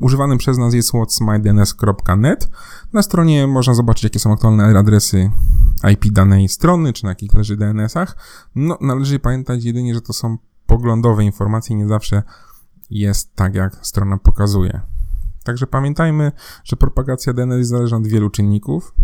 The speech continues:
w tym od samych ustawień serwerów D N S na całym świecie i bardzo rzadko mamy na nią konkretny wpływ, dlatego warto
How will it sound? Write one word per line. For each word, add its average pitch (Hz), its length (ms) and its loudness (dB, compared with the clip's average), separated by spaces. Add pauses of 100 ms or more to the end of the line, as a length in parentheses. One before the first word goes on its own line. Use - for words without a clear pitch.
(260)
w - 260 4
tym 127 200 4
od 107 140 -8
samych 120 260 -2
ustawień 113 280 -2
serwerów 104 460 -2 (440)
D 113 320 -6
N 107 100 -2
S 107 100 -2
na 113 80 0
całym 110 280 2
świecie 165 320 4 (600)
i 123 100 -6
bardzo 123 340 2
rzadko 110 280 0
mamy 104 240 0
na 98 140 2
nią 98 240 0 (300)
konkretny 104 520 -2
wpływ, - 440 2
dlatego 107 340 -6
warto 110 440 -2